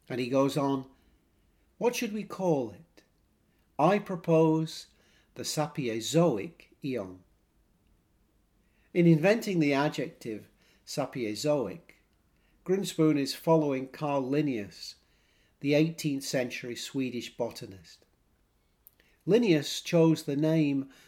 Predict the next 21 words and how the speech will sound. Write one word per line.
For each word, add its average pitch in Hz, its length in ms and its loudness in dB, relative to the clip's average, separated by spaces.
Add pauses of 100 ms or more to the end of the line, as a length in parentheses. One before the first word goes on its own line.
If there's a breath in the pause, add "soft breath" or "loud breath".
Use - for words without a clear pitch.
(120)
Homo 135 440 -2
sapiens 110 1120 -8 (420 soft breath)
for 135 100 -4
human 160 400 2
beings 123 680 -2 (360 soft breath)
to 156 120 -2
distinguish 170 800 -2
us 120 280 -10
from 135 420 -4
other 175 320 0
animals 120 600 -8
within 131 360 -4
the 127 80 -6
genus 123 680 -8 (140)
Homo. 123 520 -6 (1120 soft breath)
Sapiens 123 920 -6 (480 soft breath)
was 139 180 -4
taken 180 380 -2
from 135 220 -6
the 127 100 -4
Latin 135 560 -4